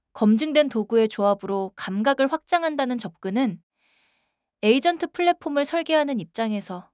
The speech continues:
계속 참고할 만한 패턴입니다.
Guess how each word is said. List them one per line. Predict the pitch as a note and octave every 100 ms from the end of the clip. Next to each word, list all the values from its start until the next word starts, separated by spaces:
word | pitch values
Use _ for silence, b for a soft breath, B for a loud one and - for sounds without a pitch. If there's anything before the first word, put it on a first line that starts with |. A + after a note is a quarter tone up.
| _ _ _
계속 | - G3 G#3
참고할 | - D#4+ D#4+ E4 D#4
만한 | C#4 F#3+ F3
패턴입니다. | C#4 - C#4+ B3+ F#3+ E3+ D#3